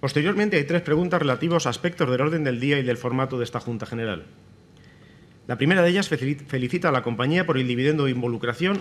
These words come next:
y los canales digitales habilitados a los accionistas y se interesa por los resultados del llamado Mes del Accionista y nuestras perspectivas en materia de E S G. La segunda se refiere a los cambios necesarios por la pandemia en el formato de la Junta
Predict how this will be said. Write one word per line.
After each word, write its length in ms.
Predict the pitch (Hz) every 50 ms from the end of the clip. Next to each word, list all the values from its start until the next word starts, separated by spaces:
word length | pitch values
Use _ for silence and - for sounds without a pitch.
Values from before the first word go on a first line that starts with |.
| -
y 60 | - 139
los 160 | 123 120 120
canales 400 | - 123 131 156 175 180 175 151
digitales 540 | 147 131 - 131 110 - 160 180 175 175 -
habilitados 600 | - 135 123 127 113 117 - - 175 180 160 127
a 40 | 127
los 140 | 117 110 98
accionistas 640 | 113 110 - 98 92 117 113 - - 170 190 - - - - - - - - - - - - - - -
y 80 | 139
se 80 | 131 143
interesa 640 | 143 135 147 147 165 185 175 214 214 214 208 208 - -
por 100 | 135 135
los 140 | 131 123 113
resultados 440 | 117 107 120 113 - 151 175 180
del 120 | 151 139 123
llamado 340 | 120 123 147 156 160 151 135
Mes 220 | 139 165 175 170
del 100 | 139 123
Accionista 640 | 120 - - 117 117 139 135 139 - 175 180 208 - - - - - - -
y 80 | - 139
nuestras 320 | 156 151 143 - 160 139
perspectivas 640 | - 135 - - 123 113 - 143 151 156 151 127 131
en 80 | 117
materia 400 | 117 107 - 123 131 139 139 135
de 180 | 117 117 - -
E 220 | - 131 127 123 120
S 160 | - - 110
G. 160 | - - 87 - - - - - - - - - - - - - - - - - - - - - - - - - - - - -
La 80 | - 107
segunda 360 | - 113 123 147 165 165 147
se 80 | 139 127
refiere 300 | 120 120 131 160 185 185
a 60 | 165
los 160 | 131 107 -
cambios 300 | - 151 160 160 147 123
necesarios 560 | 127 113 120 110 135 156 165 185 190 202 196
por 180 | - - 120 107
la 120 | 110 104
pandemia 480 | - 110 110 123 143 156 180 196 196 185
en 80 | 147
el 80 | 120 113
formato 400 | - 117 117 131 160 170 151 127
de 40 | 104
la 60 | 101
Junta 400 | - - 127 120 117 - 92 -